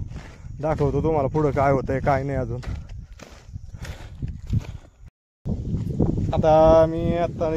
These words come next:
तुमचा, तुमच्यासाठी म्हणजे video बनवलाय, म्हणजे तुम्ही पाहत असताना तो व्हिडिओमध्ये, अं, तो video आपला मी बोललो होतो आपले दिवसभराचे काय कामं होते आणि काय नाही.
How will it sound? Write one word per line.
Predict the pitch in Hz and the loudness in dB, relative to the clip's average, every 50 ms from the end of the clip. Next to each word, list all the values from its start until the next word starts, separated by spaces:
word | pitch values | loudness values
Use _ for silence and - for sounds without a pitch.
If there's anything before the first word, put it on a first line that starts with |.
| 160 - 185 | -2 -2 -2
तुमचा, | 180 170 156 - - 151 147 147 151 151 151 165 | -2 -2 -4 -2 0 2 4 6 6 4 2 2
तुमच्यासाठी | 175 170 151 135 147 - 135 | 0 0 0 0 0 -2 -4
म्हणजे | 135 143 139 143 143 | -6 -4 -4 -2 0
video | 135 135 135 151 165 160 | 0 2 6 6 6 8
बनवलाय, | - 180 185 185 185 185 185 180 180 | 8 6 6 6 6 6 6 6 6
म्हणजे | 175 175 170 - | 4 2 0 0
तुम्ही | 185 180 165 | 0 0 0
पाहत | 151 - 175 185 180 - 175 | 2 4 6 6 6 6 4
असताना | 165 160 - 165 160 - - | 2 2 2 -2 -2 -2 0
तो | 156 | 2
व्हिडिओमध्ये, | 151 147 135 147 151 156 165 156 139 131 - | 2 2 2 2 0 0 -2 -2 -2 -2 -2
अं, | - - - - - - - - - - - - - - - - - - - - - - 139 135 139 135 131 139 143 139 - - | -4 -6 -10 -12 -10 -10 -6 -6 -4 -4 -4 -4 -4 -4 -4 -4 -4 -2 -2 0 0 0 0 0 0 0 0 0 -2 -2 -2 0
तो | 160 165 | 0 2
video | 160 151 143 147 | 2 4 6 6
आपला | 151 156 151 160 160 160 160 160 160 160 160 160 | 6 6 6 4 4 4 6 6 6 4 2 0
मी | 160 160 | -2 -6
बोललो | 151 160 165 165 165 180 170 | -4 -4 -2 -2 -2 -2 -2
होतो | 151 - 139 | 0 0 0
आपले | 135 - - - | 0 0 0 2
दिवसभराचे | 151 160 165 160 151 151 147 147 - - 156 | 4 4 4 4 4 2 0 0 0 0 0
काय | - 151 151 151 | 2 4 4 4
कामं | - - 156 160 156 - 156 | 4 4 4 4 4 2 0
होते | 143 131 127 - 147 147 | -4 -4 -6 -6 -6 -6
आणि | 143 139 | -6 -4
काय | - 143 139 143 143 | -4 -2 -2 0 0
नाही. | 143 135 - - - - | -2 -2 -2 -2 -2 -2